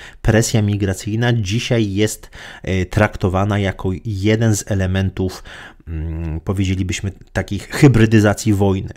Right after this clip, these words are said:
zacierania się różni-, zacierania się tego okresu, mm, między pokojem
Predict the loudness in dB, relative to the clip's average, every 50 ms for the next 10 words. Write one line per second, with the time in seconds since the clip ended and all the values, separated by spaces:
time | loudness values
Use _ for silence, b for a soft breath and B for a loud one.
0 | _ _ -14 -10 -2 2 2 2 2 2 2 4 4 4 4 2 0 -2 -2 -2
1 | -2 0 -2 -2 -2 -2 -4 -4 -6 -10 -12 -12 -10 -4 -2 -2 -2 -2 -2 -2
2 | 0 0 0 0 -2 -4 -8 -8 -8 -8 -6 -4 -4 -4 -4 -4 -4 -4 -4 -6
3 | -8 -12 -12 -14 B B B B B B B B -10 -6 -4 -4 -2 -2 0 2
4 | 2 2 2 2 0 -2 -4 -6 -6 -8 _ _ _ -2 -2 0 2 2 4 4
5 | 4 2 0